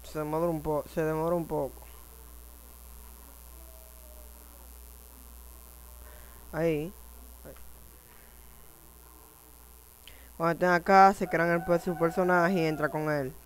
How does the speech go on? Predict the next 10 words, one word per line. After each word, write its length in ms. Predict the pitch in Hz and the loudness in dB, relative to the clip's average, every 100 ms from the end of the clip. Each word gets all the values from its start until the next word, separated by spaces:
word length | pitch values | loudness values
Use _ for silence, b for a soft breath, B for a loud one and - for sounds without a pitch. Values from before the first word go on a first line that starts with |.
| B B B B - | B B B B -16
Yo 240 | 165 170 175 | -2 0 2
en, 300 | 175 165 160 | 0 -2 -6
me 100 | 156 | -4
creé 360 | 151 143 139 | 0 0 0
este. 200 | 131 - - - - - - - - - - - - - - - - - - - - - - | -2 -10 -20 -20 -20 -20 -20 -20 -20 -20 -20 -20 -20 -20 -20 -20 -20 -20 -20 -20 -20 -20 -10
Acá 220 | - 135 | -8 -2
está. 300 | 165 - 135 - - - - - B B B - - - | -2 -2 -8 -8 -20 -20 -20 -20 B B B -20 -20 -8
Este 220 | 175 180 | -4 -4
es 80 | 175 | 2
el 480 | 180 165 156 147 | 4 4 0 -4